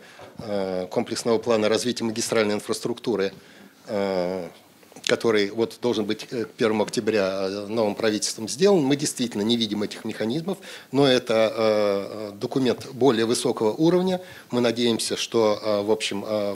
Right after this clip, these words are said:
в развитие этого комплексного плана эти же дорожные карты,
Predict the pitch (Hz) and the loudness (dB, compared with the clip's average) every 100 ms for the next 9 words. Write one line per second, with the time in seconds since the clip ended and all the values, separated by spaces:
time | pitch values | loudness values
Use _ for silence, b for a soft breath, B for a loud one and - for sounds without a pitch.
0 | 95 117 113 110 117 - 139 156 165 165 | 0 2 2 -2 -4 0 0 2 0 2
1 | 151 160 156 - - 156 147 156 143 151 | 0 0 -4 -4 -4 0 0 0 0 0
2 | 147 B B B - 123 123 113 113 117 | -4 B B B -2 0 2 0 2 2
3 | 113 131 131 117 113 107 117 104 - 175 | 4 4 6 2 2 2 2 0 0 -4